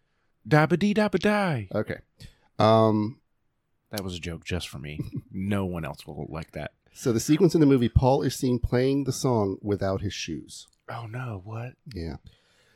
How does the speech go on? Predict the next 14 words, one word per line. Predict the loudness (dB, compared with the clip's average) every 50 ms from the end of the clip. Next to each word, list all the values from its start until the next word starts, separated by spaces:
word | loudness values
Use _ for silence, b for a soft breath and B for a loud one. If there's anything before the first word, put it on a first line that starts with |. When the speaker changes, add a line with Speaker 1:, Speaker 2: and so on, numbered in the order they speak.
| _ 2
Speaker 2:
The | 2 2
shoes | 4 4 4 4 4 4 2 4
rest | 2 2 2 2
beside | -2 -2 0 2 0 2 2 2
Ringo's | 0 2 2 0 0 0
bass | 0 0 0 0 0 -2
drum | -6 -8 -8 -6 -8 -10 -12 _ _ _ _ _ _ _ _ _ -2
and | -2 -2 -2
appear | -2 0 0 2 2 2
to | 0
be | -2 -2
covered | -2 -2 -4 -4 -4 -6
in | -6 -8
blood. | -6 -6 -8 -8 -8 -12